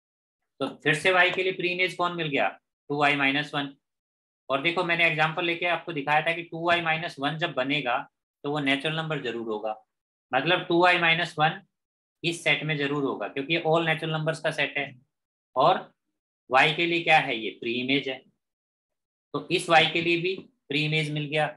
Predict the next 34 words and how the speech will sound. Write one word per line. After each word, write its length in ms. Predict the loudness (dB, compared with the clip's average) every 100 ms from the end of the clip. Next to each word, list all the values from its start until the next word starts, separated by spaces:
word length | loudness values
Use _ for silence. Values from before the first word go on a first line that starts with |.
| 0
पहले 240 | 2 2 0
जो 180 | -4 -2
odd 200 | 0 2
y, 180 | 2 2 0
even 200 | -4 -2
y 180 | 0 -2
लिया 180 | -2 -2
था 100 | -4
उसके 260 | -6 -8 -6
लिए 100 | -4
भी 80 |
प्री 200 | -4 -2
इमेज 260 | 0 -2 -2
मिल 100 | -2
गया, 260 | 0 0 0 _ _ -2
even 240 | 0 2
वाई 200 | 4 4
लिया 240 | 4 2 2 -2
उसके 240 | -8 -6
लिए 100 | -4
भी 140 | -4 -4
प्री 140 | -4
इमेज 240 | -4 -4
मिल 100 | -4 -4
गया। 220 | -4 -6 _ _ _
इसका 260 | -8 -2 -2
मतलब 260 | 2 2 4
हर 100 | 4
element 420 | 4 0 -4 -4
के 60 | -4
लिए 100 | -4
प्री 220 | -2 -2
इमेज 280 | 0 -4
है, 80 | -6